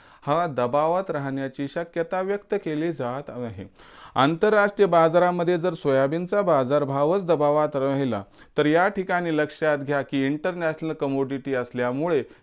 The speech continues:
देशात सुद्धा दोन हजार पंचवीस मध्ये सोयाबीनचा भाव दबावात राहताना दिसणार आहे. याचा अर्थ सगळ्या गोष्टी तपासून बघितल्या तर खालच्या स्तरावरून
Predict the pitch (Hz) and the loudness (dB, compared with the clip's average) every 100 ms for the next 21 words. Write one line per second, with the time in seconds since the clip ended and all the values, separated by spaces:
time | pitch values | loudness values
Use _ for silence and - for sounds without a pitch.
0 | - 120 131 139 - 165 170 160 143 120 | -10 -2 0 0 0 -2 -2 -4 -6 -6
1 | 127 131 123 135 151 151 143 151 143 131 | -6 -4 -2 -2 -2 -6 -4 -4 -4 -6
2 | 123 139 127 123 123 131 - 117 117 131 | -6 -6 -6 -6 -6 -6 -4 -4 -4 -6
3 | 139 151 147 151 147 120 120 123 135 127 | -8 -8 -6 -6 -4 -2 0 0 -2 -4
4 | 113 110 143 165 151 131 - 127 120 104 | -6 -8 -10 -8 -6 -8 -6 -4 -2 -4
5 | - - - - 139 147 147 156 139 151 | -8 -20 -14 -2 2 2 2 0 0 -2
6 | - 120 113 143 139 160 160 147 139 147 | -2 -4 -2 -2 0 0 -2 -2 -6 -6
7 | 131 135 139 135 147 127 117 135 143 127 | -4 -4 -2 -4 -4 -2 -2 -2 -4 -4
8 | 113 123 - 123 127 160 165 - 135 135 | -2 -4 -4 -4 -2 -2 -4 -2 0 2
9 | 151 165 | 2 0